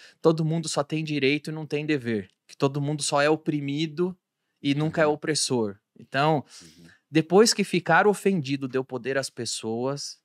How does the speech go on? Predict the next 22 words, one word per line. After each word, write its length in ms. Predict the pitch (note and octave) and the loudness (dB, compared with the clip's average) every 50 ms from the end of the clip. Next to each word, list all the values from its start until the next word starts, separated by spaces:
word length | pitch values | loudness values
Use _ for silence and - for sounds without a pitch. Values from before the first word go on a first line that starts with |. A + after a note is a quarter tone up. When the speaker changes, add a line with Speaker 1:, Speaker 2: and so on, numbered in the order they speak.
| _ _ _ - | _ _ _ 2
Speaker 1:
todo 320 | - D3+ E3+ F3+ E3+ E3+ D#3 | 4 6 6 6 4 0 -4
mundo 260 | D3 D3 D3+ D#3 D3 | -4 -6 -8 -10 -8
passou 360 | - - C#3 C3 - - C3+ | -4 -2 -2 -2 -2 -4 -4
a 20 | |
se 140 | C3 - - | -4 -4 -4
ofender 420 | C3 B2 - C3+ B2 A#2 A#2+ C3 C#3 | -6 -6 -6 -8 -6 -4 -4 -4 -6
com 100 | - - | -6 -8
muita 240 | B2+ C#3 D#3+ D#3+ E3+ | -6 -6 -6 -6 -8
facilidade. 760 | - - D#3+ - - D3 C#3+ C#3 G#2+ G2 F#2 - - - - _ _ _ _ _ _ _ _ | -8 -8 -6 -6 -4 -4 -6 -4 -6 -6 -8 -8 -14 -20 -20 _ _ _ _ _ _ _ _
Speaker 2:
Uhum. 560 | - F2 F2+ E2+ D2+ _ - E3 D#3+ D#3+ - - _ - | -18 -18 -18 -18 -20 _ -20 -20 -20 -20 -20 -20 _ -16
Speaker 1:
Então 240 | - - - C3 C3 | -12 -4 -2 -2 0
você 140 | B2+ C#3+ B2+ | 0 -2 -2
pega 280 | - C#3 C3 B2+ C3 | 0 0 0 2 2
lá 100 | B2+ B2+ | 0 0
o 40 | B2 | 0
estagiário, 680 | B2 - - C3+ A#2+ A#2+ A2+ B2+ C3+ D3 E3 E3+ D3+ | -2 -2 -2 0 -2 0 0 0 2 2 2 2 0
basta 340 | B2 C3 C3+ D3+ D3+ - E3+ | 0 2 2 0 0 0 -4
ele 120 | D#3+ E3 | -4 -4
fingir 420 | D#3 - - F3+ E3+ D#3 C3+ D#3 F3 | -4 -6 -6 -4 -4 -2 -2 -2 -4
que 80 | - - | -4 0
tá 120 | - D#3+ | 2 2
ofendido, 680 | D#3+ D#3 - - D#3 C#3+ C#3 B2+ D3+ F#3 E3 D#3+ D3+ | 2 2 0 -6 -4 -4 -4 -4 -4 -4 -4 -6 -10